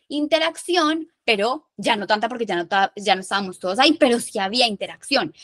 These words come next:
Entonces revisa, ok, este reel que hago de, mm, de lifestyle, ¿tiene más contenido o menos con-, eh, pe-, perdón, más engagement o menos engagement? Por ejemplo, también algo,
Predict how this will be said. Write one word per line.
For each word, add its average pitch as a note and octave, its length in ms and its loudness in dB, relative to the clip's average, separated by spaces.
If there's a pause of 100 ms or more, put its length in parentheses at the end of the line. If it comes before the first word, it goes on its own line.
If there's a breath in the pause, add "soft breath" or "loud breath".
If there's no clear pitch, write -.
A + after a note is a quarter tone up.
Entonces C4+ 400 4
revisa, D4+ 380 4
ok, A3 100 -6 (400 soft breath)
este D#4 380 2
reel D#4+ 420 2
que D#4 80 0
hago C#4+ 460 4
de, G#3+ 760 -4
mm, - 240 -18
de A#3+ 140 4
lifestyle, A3 840 -2 (200)
¿tiene C4+ 260 0
más E4 320 4
contenido D4+ 680 0
o B3 100 0
menos G#3+ 460 -4
con-, G#3+ 240 -6
eh, A#3+ 200 -2
pe-, A#3+ 180 -2
perdón, G3 340 -4
más C4 200 4
engagement E4 720 2 (180)
o A#3 100 -4
menos A3+ 400 -2
engagement? F#3 640 -2 (240 loud breath)
Por C#4 140 8
ejemplo, D4+ 320 2
también C4+ 340 0
algo, D4 500 0